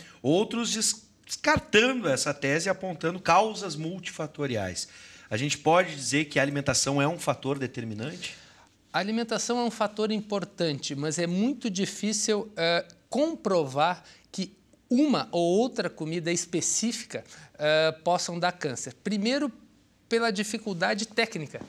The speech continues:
Speaker 1: Sim.
Speaker 2: científica de comprovar isso. Então, vale muito mais a questão de uma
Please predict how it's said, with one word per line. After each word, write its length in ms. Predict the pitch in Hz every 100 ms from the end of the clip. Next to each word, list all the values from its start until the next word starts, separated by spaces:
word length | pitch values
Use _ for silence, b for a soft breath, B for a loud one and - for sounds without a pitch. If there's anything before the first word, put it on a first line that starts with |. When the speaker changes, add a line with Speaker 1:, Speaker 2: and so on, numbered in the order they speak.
| -
Speaker 1:
Sim. 220 | - - 117
Speaker 2:
científica 760 | - 208 185 - 247 - -
de 80 | 131
comprovar 520 | 139 127 139 113 110 -
isso. 220 | - - B B B 151
Então, 420 | 180 185 - 294 262
vale 260 | 233 233
muito 420 | 214 233 302 -
mais 360 | 196 185 220 208
a 80 | 202
questão 460 | - 185 - 202
de 80 | 185
uma 260 | 190 180